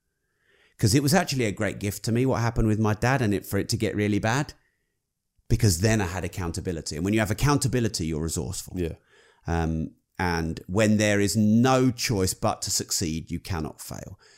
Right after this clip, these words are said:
Speaker 1: So you, you have two choices here. Number one, you just coast along in life until shit gets really bad,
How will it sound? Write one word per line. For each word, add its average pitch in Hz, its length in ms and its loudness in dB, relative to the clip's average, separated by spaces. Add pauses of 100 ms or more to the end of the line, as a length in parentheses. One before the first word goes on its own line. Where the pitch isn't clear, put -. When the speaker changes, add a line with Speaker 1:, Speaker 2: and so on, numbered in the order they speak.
(420)
Speaker 1:
So 107 300 2 (320)
you, 139 340 8
you 143 220 6
have 147 120 6
two 127 140 2
choices 123 440 2
here. - 180 -8 (120)
Number 104 180 2
one, 107 320 0
you 98 120 0
just 95 220 -8 (240)
coast 170 300 2
along 110 240 0
in 92 120 0
life 82 280 -4
until 95 420 -2
shit - 420 2
gets - 240 0
really 92 320 2
bad, 85 340 -2